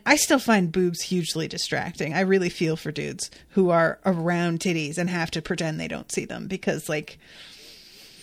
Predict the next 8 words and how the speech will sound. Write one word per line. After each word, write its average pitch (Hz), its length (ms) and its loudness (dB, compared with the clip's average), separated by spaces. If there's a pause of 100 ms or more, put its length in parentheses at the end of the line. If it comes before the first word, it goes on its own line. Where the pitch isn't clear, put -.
(460)
they're 202 200 10
distracting. 185 600 4
It's 170 100 0
just, 180 200 2
that's 185 260 4
what 170 240 -6
they 180 200 0
are. 170 420 6